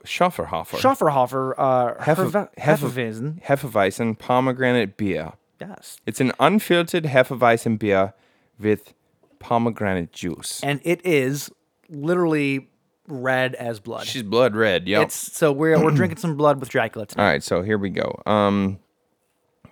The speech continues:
Speaker 1: am I doing this with a German accent?
Speaker 2: Uh,
Speaker 1: I should probably
Speaker 2: absolutely.
Speaker 1: just, uh, um, Schafferhofer pomegranate is the unique combination of sparkling, smooth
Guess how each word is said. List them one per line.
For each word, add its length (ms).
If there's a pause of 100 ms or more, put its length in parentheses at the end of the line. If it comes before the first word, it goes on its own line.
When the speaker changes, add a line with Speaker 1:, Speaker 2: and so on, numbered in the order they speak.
(220)
Speaker 1:
am 80
I 80
doing 240
this 160
with 100
a 60
German 280
accent? 340
Speaker 2:
Uh, 180
Speaker 1:
I 100
should 180
probably 200
Speaker 2:
absolutely. 60
Speaker 1:
just, 280
uh, 140 (600)
um, 380 (160)
Schafferhofer 1120
pomegranate 840
is 320
the 180
unique 540
combination 840
of 200
sparkling, 760
smooth 560